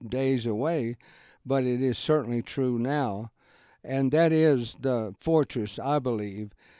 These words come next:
is like he said in John, um, "My Father, if a man love me, uh, my Father, uh, and I, we will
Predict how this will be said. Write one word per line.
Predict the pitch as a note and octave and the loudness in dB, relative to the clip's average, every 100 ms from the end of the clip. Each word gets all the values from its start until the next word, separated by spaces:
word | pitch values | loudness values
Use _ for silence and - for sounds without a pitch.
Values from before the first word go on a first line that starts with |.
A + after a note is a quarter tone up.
| _ - | _ -6
is | C3+ C3 B2+ | -2 -2 0
like | C#3+ C#3 | 0 0
he | - D3 | 0 -2
said | C3 - D#3 C#3+ A#2+ - _ | 0 0 2 2 -2 -12 _
in | D3 D3 C#3+ C3+ C3 - _ _ _ _ _ _ | 0 2 4 2 0 -6 _ _ _ _ _ _
John, | A#2 E3 F#3+ D#3+ B2+ A#2+ A#2+ - | 0 6 6 6 4 0 -4 -8
um, | - C#3+ C#3 C#3 C3 | -4 0 2 0 -2
"My | C#3 D#3 E3 | -2 0 0
Father, | - G#3 G#3 D#3+ C#3+ C#3+ B2+ | 2 6 6 6 4 2 -2
if | E3 D3 | -4 -2
a | D#3 | 0
man | E3 F3 D#3+ | 4 4 6
love | D#3+ D#3 | 4 4
me, | D3 D3+ F3+ D3 _ _ _ _ - | 2 2 2 -2 _ _ _ _ -4
uh, | D3 D3 | -2 0
my | D3 E3 | 2 0
Father, | - F#3+ F#3 D#3+ D3+ D#3 D3 - - | 2 4 6 8 6 4 2 -4 -18
uh, | - - - - - - - - - - - _ - - | -20 -20 -20 -20 -20 -20 -20 -20 -20 -20 -20 _ -20 -6
and | D#3 D#3 | 0 2
I, | E3 E3+ C#3+ C#3 | 4 4 4 2
we | D3 F#3+ G3 | 4 4 6
will | F3 D#3+ D3 C3+ C3+ | 4 4 4 2 -4